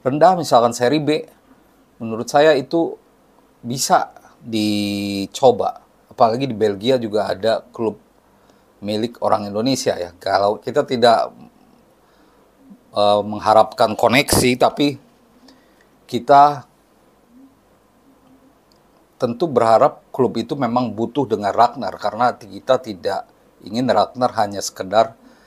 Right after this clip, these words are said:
dapat klub tapi tidak main juga, karena dia harus reguler main dengan klubnya agar juga membantu, eh, perkembangan timnas Indonesia.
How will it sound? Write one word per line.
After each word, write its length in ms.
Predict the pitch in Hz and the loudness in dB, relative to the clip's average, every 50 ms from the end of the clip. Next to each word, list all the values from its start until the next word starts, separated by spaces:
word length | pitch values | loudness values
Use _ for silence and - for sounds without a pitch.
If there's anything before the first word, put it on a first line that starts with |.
| _ _ _ _ _ _ _ _ _ _ _ _ _ _ _ _ _ _ _ _ _ - | _ _ _ _ _ _ _ _ _ _ _ _ _ _ _ _ _ _ _ _ _ -6
dapat 320 | 98 95 - - 90 - | -6 -4 -4 -6 -8 -8
klub 240 | _ - 143 175 170 | _ -2 -2 -2 -2
tapi 240 | - - 135 - - | 0 -2 -2 -2 -4
tidak 320 | 139 131 113 107 110 104 | -10 -8 -2 -2 -2 -2
main 240 | 104 101 101 101 101 | -2 -6 -8 -6 -6
juga, 240 | - 160 143 107 - | -4 0 0 -2 0
karena 560 | - 104 101 120 135 135 147 - - - - _ _ | 0 -4 -4 -4 -6 -6 -6 -12 -18 -20 -20 _ _
dia 320 | - 117 113 160 175 151 | -10 -2 0 0 4 4
harus 480 | 139 127 151 156 - - - - - _ _ _ _ _ _ _ _ _ _ _ _ _ _ _ _ _ | 4 4 4 0 0 -4 -10 -12 -16 _ _ _ _ _ _ _ _ _ _ _ _ _ _ _ _ _
reguler 560 | - 127 127 120 107 107 131 139 147 151 143 | 2 2 2 2 4 2 4 4 4 4 4
main 400 | 127 113 104 107 123 131 123 113 | 2 4 4 4 4 2 0 0
dengan 640 | 107 107 101 98 95 95 98 95 95 98 98 101 92 | -2 -2 -2 -2 -2 -4 -4 -6 -10 -14 -14 -16 -18
klubnya 560 | - - 135 127 120 - 113 98 87 92 92 87 92 | -4 -2 0 0 0 -2 -8 -8 -8 -4 -4 -4 -4
agar 320 | 101 101 139 151 151 143 | -2 0 0 0 0 0
juga 240 | 117 113 107 113 139 | -6 -8 -4 -4 -2
membantu, 640 | 131 113 92 - 101 101 95 101 - _ - - - - - - _ _ _ _ _ _ _ _ _ _ _ _ _ _ _ _ _ _ _ _ _ _ _ _ _ | -2 -2 -2 0 0 0 0 -4 -10 _ -12 -12 -12 -12 -20 -20 _ _ _ _ _ _ _ _ _ _ _ _ _ _ _ _ _ _ _ _ _ _ _ _ _
eh, 420 | - 101 98 95 90 90 90 92 90 85 - _ _ _ _ _ _ _ _ _ _ _ _ _ _ _ _ _ _ _ _ _ _ _ _ _ _ _ _ _ _ _ _ - | -2 0 0 2 0 -2 -4 -6 -8 -12 -18 _ _ _ _ _ _ _ _ _ _ _ _ _ _ _ _ _ _ _ _ _ _ _ _ _ _ _ _ _ _ _ _ -8
perkembangan 560 | - - - 110 104 98 101 104 110 107 113 | -8 -6 -8 -4 0 2 2 4 2 0 0
timnas 400 | - - 107 107 104 104 - 104 | -2 -4 -4 -2 -4 -4 -4 -8
Indonesia. 560 | 101 98 110 113 127 123 120 - 110 101 - | -4 -2 -2 0 0 -2 -2 -4 -6 -6 -6